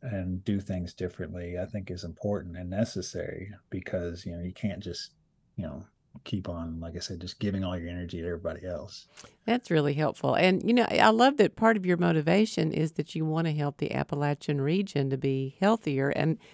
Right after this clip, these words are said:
Speaker 2: you, you're singing my song that you want people to be proud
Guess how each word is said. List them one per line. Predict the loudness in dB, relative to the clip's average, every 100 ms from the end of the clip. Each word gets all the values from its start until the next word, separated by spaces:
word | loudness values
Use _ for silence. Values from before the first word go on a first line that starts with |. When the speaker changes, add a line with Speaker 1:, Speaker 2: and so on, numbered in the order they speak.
| -20 _ _ -8
Speaker 2:
you, | -6 -4
you're | -4
singing | 0 2 2
my | 4 0
song | 4 4 6
that | 4 2
you | 0
want | 2 0
people | 2 2 0
to | 0
be | -4
proud | -4 0 4 4 4 2